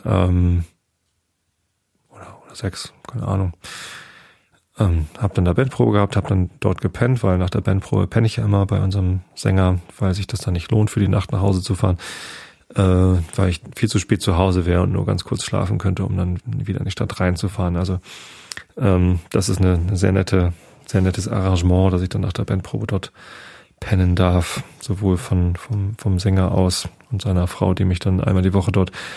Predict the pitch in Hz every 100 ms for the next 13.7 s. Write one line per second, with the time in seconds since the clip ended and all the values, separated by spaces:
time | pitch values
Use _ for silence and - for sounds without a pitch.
0 | - - - - 101 90 92 92 92 92
1 | 92 - 95 90 87 - 98 92 90 98
2 | - 92 92 90 - 87 87 - 95 -
3 | 110 95 - 92 92 - _ _ - -
4 | 90 87 92 - - 98 - 98 85 87
5 | - - - - - - - - 92 90
6 | 85 95 - - - - - _ _ _
7 | _ _ _ - - - 92 90 87 87
8 | 87 - - _ _ _ _ _ _ -
9 | _ _ _ 147 113 - 101 87 98 95
10 | 92 - 95 95 92 95 95 - - -
11 | - - - - - - - - _ _
12 | _ 127 104 87 95 87 87 - - -
13 | 98 - 87 - 113 107